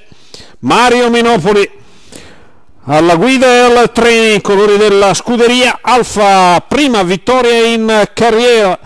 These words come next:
per il figlio di Raja Mirci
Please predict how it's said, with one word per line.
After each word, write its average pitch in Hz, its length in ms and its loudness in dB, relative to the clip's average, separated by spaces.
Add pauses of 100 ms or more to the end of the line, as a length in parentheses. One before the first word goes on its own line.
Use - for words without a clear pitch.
(280)
per 160 200 0
il 175 460 2
figlio 220 400 -2
di 196 300 2
Raja 170 520 0
Mirci 214 540 -2